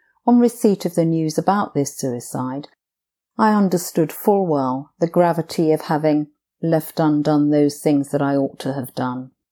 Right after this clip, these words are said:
and what it is to be a miserable offender. We may not know what the consequences may be of choosing how we respond to the promptings of the Lord.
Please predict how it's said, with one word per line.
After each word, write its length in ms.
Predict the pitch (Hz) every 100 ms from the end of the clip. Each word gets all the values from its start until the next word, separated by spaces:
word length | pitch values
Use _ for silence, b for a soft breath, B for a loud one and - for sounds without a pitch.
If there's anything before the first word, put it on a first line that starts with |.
| _ _ _ _ -
and 180 | 190 190
what 180 | 196 196
it 160 | 175
is 280 | 165 147 -
to 100 | -
be 220 | 151 151
a 260 | 147 147 147
miserable 560 | - 156 147 - 135 135
offender. 680 | 139 - 151 147 135 127 131 _ _ _ _ _ _ _
We 100 | 277
may 220 | 254 254 254
not 240 | 254 -
know 180 | 226 214
what 160 | 180
the 80 | -
consequences 960 | - - 156 - 156 - 147 - 143 -
may 160 | 151
be 240 | 139 143 139
of 160 | 143
choosing 480 | - - 165 151 143
how 260 | 139 160 147
we 140 | 143
respond 600 | 139 135 - - 143 135
to 100 | -
the 60 | 165
promptings 600 | - - 143 - 135 127
of 120 | 131
the 80 | 131
Lord. 460 | 135 123 117 147